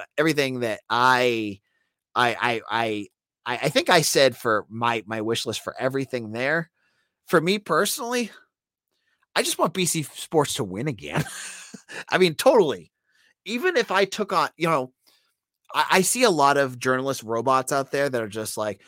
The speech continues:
"Boston College lost to, you know, N C State. They, you know, they had some, to-, you know, good times here and there. They threw the ball for three touchdowns, but they also let up four touchdowns." And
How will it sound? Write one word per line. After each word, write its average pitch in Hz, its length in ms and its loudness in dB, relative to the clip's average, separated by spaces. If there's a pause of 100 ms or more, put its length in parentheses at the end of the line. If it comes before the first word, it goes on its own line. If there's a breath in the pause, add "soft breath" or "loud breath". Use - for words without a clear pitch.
(140 soft breath)
"Boston 117 340 0
College 113 380 -2
lost 110 340 -2
to, 113 60 -6
you 104 220 -8
know, 107 100 -8
N 113 220 -12
C 110 160 -10
State. 104 400 -8
They, 104 240 -6 (340)
you 113 100 -12
know, 98 200 -8 (340 soft breath)
they 113 80 0
had 117 300 0
some, 110 200 -6
to-, 110 360 -4
you 117 140 -8
know, 95 200 -6 (140)
good 117 220 0 (100)
times 107 360 -4
here 107 280 -4
and 104 120 -6
there. 104 220 -6 (240 loud breath)
They 110 300 -2 (200)
threw 127 180 -4
the 120 120 0
ball 113 320 2
for 113 200 -4
three 113 260 -8
touchdowns, 107 540 -4
but 104 180 -8
they 104 120 -4
also 117 400 -2
let 113 200 -4
up 110 160 -8
four 113 180 -2
touchdowns." 104 560 -6
And 95 140 -10